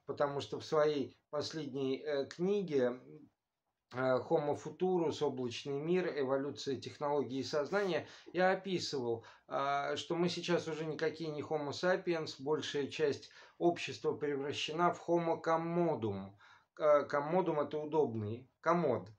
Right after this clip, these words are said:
удобная штука, да? А так и переводится.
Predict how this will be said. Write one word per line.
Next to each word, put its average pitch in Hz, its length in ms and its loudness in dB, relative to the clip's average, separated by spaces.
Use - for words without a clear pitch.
удобная 131 460 0
штука, 110 360 -8
да? 170 300 -2
А - 60 -20
так 117 200 -6
и - 40 -10
переводится. 120 760 -6